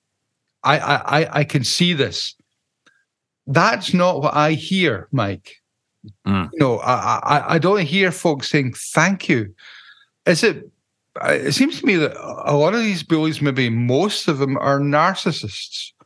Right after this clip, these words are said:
Speaker 1: They do
Speaker 2: Yeah.
Speaker 1: not, they do not see the problem. I-, is that a case in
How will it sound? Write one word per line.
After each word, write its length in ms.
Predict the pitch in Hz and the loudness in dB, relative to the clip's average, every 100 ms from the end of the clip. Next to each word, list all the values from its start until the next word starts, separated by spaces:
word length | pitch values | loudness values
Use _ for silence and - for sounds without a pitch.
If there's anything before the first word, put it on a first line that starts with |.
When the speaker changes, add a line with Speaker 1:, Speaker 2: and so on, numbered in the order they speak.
| _ _ _ _ _ _ _ | _ _ _ _ _ _ _
Speaker 1:
They 160 | 123 143 | 0 0
do 80 | 98 | 2
Speaker 2:
Yeah. 60 | |
Speaker 1:
not, 360 | 107 123 160 151 - 143 | 4 4 2 0 -4 -2
they 140 | 143 | -2
do 320 | 113 - 220 | 0 0 2
not 340 | 202 165 - - | 4 2 0 -4
see 600 | - 170 156 151 143 - | -4 0 0 0 -4 -4
the 160 | 135 | -4
problem. 800 | - - 147 147 156 120 101 110 - _ _ _ _ - | -2 2 4 4 0 -4 -6 -12 -18 _ _ _ _ -4
I-, 60 | 175 | -2
is 280 | - 143 | -2 0
that 300 | 208 107 - - | 2 2 0 -4
a 40 | |
case 380 | 147 196 180 - | 0 2 2 0
in 180 | 135 | -2